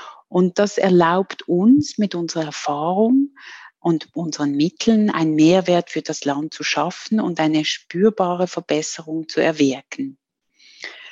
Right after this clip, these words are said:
Würde ich sagen, das ist unser zweiter Grund. Denn unsere Projekte, denke ich, die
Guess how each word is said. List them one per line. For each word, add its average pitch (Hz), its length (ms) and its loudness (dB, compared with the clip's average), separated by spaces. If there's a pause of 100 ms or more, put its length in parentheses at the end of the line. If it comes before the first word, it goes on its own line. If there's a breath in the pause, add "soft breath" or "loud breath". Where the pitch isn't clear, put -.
(560 loud breath)
Würde 190 240 2
ich - 100 0
sagen, 147 400 -2
das 160 240 -4
ist - 160 -8
unser 160 260 -4
zweiter 147 540 -2
Grund. 139 600 -10 (480 loud breath)
Denn 196 160 4
unsere 240 320 4
Projekte, 226 1120 0 (200)
denke 202 300 2
ich, 190 280 -2 (160)
die 180 360 -4